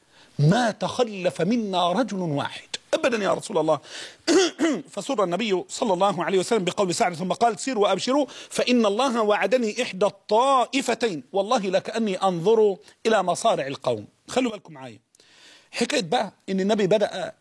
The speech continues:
يتحسس بنفسه الأخبار هو وأبو بكر اللي مذكورة في الرحيق المختوم، مذكورة في السير وعند ابن هشام وعند غيرهم، أن النبي صلى الله عليه وسلم مر بأبي بكر وأخذ يستكشف،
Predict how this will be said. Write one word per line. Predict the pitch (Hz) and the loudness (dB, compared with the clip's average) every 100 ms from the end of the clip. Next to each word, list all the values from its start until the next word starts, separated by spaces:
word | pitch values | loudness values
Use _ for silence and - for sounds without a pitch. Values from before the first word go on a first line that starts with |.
| _ 190 | _ -2
يتحسس | 180 - 160 - 285 196 151 | 0 0 -2 -2 -2 -4 -2
بنفسه | 151 208 220 - 175 | 0 0 0 -2 -2
الأخبار | - 151 151 170 180 208 190 _ _ - | -2 -4 0 2 2 0 -4 _ _ -2
هو | 208 185 | 2 2
وأبو | 180 196 165 156 | 2 0 0 2
بكر | 214 - - _ _ _ - | 0 -2 -20 _ _ _ -6
اللي | 196 | 0
مذكورة | 190 185 247 | 0 0 0
في | 202 | 0
الرحيق | 170 160 226 | -2 -2 -2
المختوم، | 175 170 233 196 | -4 -6 -4 -4
مذكورة | 175 208 175 | 0 0 0
في | |
السير | 147 233 202 | 0 0 0
وعند | 180 175 | 0 -4
ابن | 175 | -4
هشام | 170 226 214 | 0 0 0
وعند | 185 185 | 0 0
غيرهم، | 202 233 247 226 - _ _ _ _ _ _ - - - - - 196 | 2 2 0 -4 -12 _ _ _ _ _ _ -18 -12 -8 -8 -6 -2
أن | 214 | 2
النبي | 208 262 | 2 2
صلى | 233 214 | 0 0
الله | 262 | 0
عليه | 247 | 0
وسلم | |
مر | 240 233 | 2 2
بأبي | 185 196 190 | 2 2 2
بكر | 190 - | 2 2
وأخذ | 196 208 196 | 2 2 0
يستكشف، | 180 - 285 - - - | -2 -2 -2 -4 -6 -10